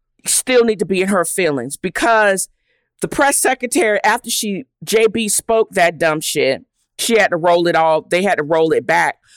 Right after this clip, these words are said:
but they didn't give a really, an apology. And she, and that's why Angel Reese doesn't know she's going to the White House. Angel's like, "I don't know if I'm going because it seems I didn't get an apology and it's just so stupid."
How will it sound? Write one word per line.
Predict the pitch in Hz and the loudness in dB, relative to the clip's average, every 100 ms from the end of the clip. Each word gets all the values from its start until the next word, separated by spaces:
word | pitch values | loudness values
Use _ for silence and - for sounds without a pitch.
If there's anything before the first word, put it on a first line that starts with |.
| _ | _
but | 180 175 | 0 2
they | 214 233 | 2 2
didn't | 226 208 180 | 2 0 -2
give | 156 202 196 165 156 - - _ 160 | 0 0 2 0 -2 -8 -20 _ -2
a | 165 | 0
really, | 180 208 196 170 160 185 _ _ _ _ - | 2 2 2 0 0 -6 _ _ _ _ -4
an | 202 196 | 0 0
apology. | 196 254 233 240 208 165 110 - _ - | 0 -2 0 0 -2 -4 -14 -16 _ -4
And | 190 | -2
she, | - 285 285 - | -2 0 0 0
and | 220 220 226 | -2 0 -2
that's | 277 - | -4 -2
why | 247 226 | -2 0
Angel | 233 240 | -2 -6
Reese | 233 | -4
doesn't | 220 214 | -4 -2
know | 220 | -4
she's | - 214 | -4 -6
going | 214 | -6
to | 220 | -4
the | 226 | -4
White | 247 247 | -2 -2
House. | 202 127 - - - - - 587 | -2 -4 -8 -20 -20 -14 -4 -2
Angel's | 587 480 370 | 0 0 0
like, | 285 247 - | 0 -2 -2
"I | |
don't | 269 269 | -2 -2
know | 214 | -2
if | 175 - | -2 -2
I'm | 160 | -4
going | 135 127 127 | -2 -2 -2
because | 135 143 - 147 135 139 | -4 -6 0 2 2 0
it | 151 | -4
seems | - 170 160 151 143 _ - - - | -4 -2 -2 -2 -6 _ -20 -8 -2
I | 196 | 0
didn't | 202 | 0
get | 202 180 | -2 -4
an | |
apology | 165 185 175 180 170 - 143 139 - - - | -4 -2 0 0 -2 -4 -6 -8 -12 -20 -6
and | 160 160 156 151 147 | -2 0 0 -2 -2
it's | 131 160 - - | -2 -4 -4 -4
just | 165 - | -4 -2
so | 160 | -2
stupid." | - - 180 170 117 | -4 -6 -6 -4 -4